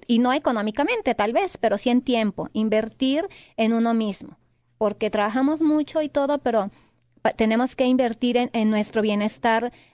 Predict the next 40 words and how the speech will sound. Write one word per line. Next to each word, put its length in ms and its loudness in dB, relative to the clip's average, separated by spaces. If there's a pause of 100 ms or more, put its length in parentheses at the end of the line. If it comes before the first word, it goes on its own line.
(140)
ah, 240 2
físico, 840 -2
mental, 600 0
espiritual, 580 -4
¿por 160 -6
qué 200 -6
no? 180 -6 (360)
Entonces, 600 0
este, 400 -6 (400)
e-, 140 -2
eso 260 0
es 120 0
lo 180 -4
que 340 -2 (120)
quiero 200 2
a-, 160 0
aclarar. 480 -2
Ah, 120 2
y 220 -2 (160)
claro, 240 2
¿verdad? 360 0
Así 180 -2
es 60 -2
de 80 0
que 120 0
llámenos, 440 2
por 160 -4
favor, 400 0
al 240 -2
tres 300 0
cero 180 -2
tres, 280 0
seis 260 0
treinta 300 2
y 80 0
uno, 240 2
once 280 -2
cincuenta. 560 0
Tenemos 500 0
algunas, 640 -2